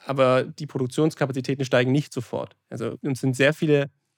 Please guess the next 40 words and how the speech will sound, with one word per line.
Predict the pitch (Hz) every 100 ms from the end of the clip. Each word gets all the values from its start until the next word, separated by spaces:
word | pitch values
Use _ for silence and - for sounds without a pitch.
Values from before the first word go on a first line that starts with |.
| _ -
News | 139 175 202
bekannt, | - 165 151 147
dass | 135 123
Großunternehmen | - 139 180 165 139 135 151 156 143
stärker | - - 131 165 180 156
ihre | 139
Produktion | 131 139 135 135 131
ausbauen | 127 147 120 120 113
wollen. | 101 104 - - -
Es | 127
werden | 131 147 170
viele | 156 175 147
Werke | 147 160 139
eröffnen, | 151 190 208 196 190 - - -
allerdings | 135 156 151 151
ist | 139
das | 135
alles, | 123 - - -
ja, | 113 104 - - 151
zeitverzögert | - 156 180 151 - 123 131
stattfinden. | - - - - - - _ _ _ _ _ _ _ _
Ich | -
habe | 208
ein | 170
bisschen | 233 180
andere | - 214 -
Zahlen. | - 208 208 214 - -
Ich | -
habe | 170 156
rausgefunden, | 160 175 175 165
dass | 147
fünf | - 220
Komma | 185
zwei | 165 170
Prozent | 214 202 - 196 -
aller | 165 185
Kunststoffe, | - 196 175 156
die | 143
wir | 143
herstellen, | 175 202 190 185